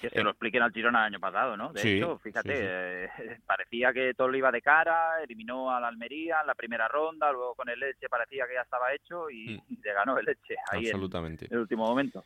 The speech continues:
Speaker 2: Yo, fíjate, tengo la sensación, igual no, ¿eh? Pero tengo la sensación de que en Girona se ha perdido demasiado tiempo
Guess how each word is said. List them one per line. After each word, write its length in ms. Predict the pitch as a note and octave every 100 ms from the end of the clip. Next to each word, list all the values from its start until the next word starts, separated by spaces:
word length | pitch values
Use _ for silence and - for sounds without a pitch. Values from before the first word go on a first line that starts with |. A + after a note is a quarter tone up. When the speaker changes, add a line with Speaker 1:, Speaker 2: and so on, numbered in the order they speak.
| -
Speaker 2:
Yo, 200 | A2 E3+
fíjate, 400 | G3 D#3+ C#3+ E3 - - A2+
tengo 180 | C3+
la 120 | D3+ D3+
sensación, 420 | C#3+ B2+ C#3+ C#3+
igual 240 | A#2+ B2
no, 180 | B2 A2+
¿eh? 60 | A#2
Pero 180 | G2+
tengo 160 | F#2+ C3
la 80 | C#3+
sensación 380 | C3+ B2 A#2+ C3
de 120 | A#2
que 320 | A2 G#2+ G2+ -
en 120 | G#2+
Girona 300 | G#2 G#2 B2+
se 140 | C3 B2+
ha 60 |
perdido 340 | A2+ A#2 B2 A#2+
demasiado 440 | A2 G#2+ B2 A#2+
tiempo 320 | A#2 A#2+ B2+